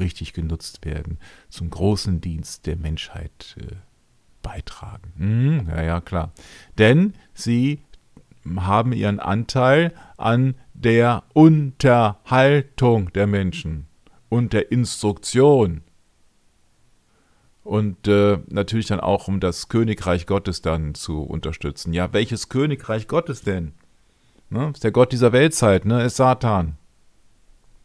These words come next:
Aber das ist doch schon sehr, sehr, sehr, äh, erstaunlich und, äh, ja, guck mal, hier steht direkt Entertainment drin,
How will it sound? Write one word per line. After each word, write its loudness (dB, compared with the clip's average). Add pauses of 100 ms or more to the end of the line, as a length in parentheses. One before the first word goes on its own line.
(1040)
Aber 4
das 0
ist -8
doch 0
schon 0
sehr, 4
sehr, 2
sehr, 0 (120)
äh, -2
erstaunlich 0
und, -4
äh, -2 (220)
ja, -4 (1300)
guck -4
mal, 2
hier -2
steht -6
direkt -2
Entertainment -2
drin, -2